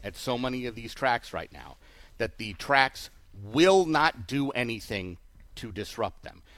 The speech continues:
You might get a track here or there that says, "Well,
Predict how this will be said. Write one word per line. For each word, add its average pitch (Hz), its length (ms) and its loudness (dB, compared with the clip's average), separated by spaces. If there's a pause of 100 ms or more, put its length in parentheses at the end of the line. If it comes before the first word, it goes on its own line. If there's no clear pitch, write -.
(140)
You 139 200 -2
might 165 260 4
get 156 140 2
a 127 40 -2
track 135 440 2
here 127 260 -2
or 120 60 0
there 120 160 0
that 110 100 -6
says, 127 180 -10
"Well, 185 520 6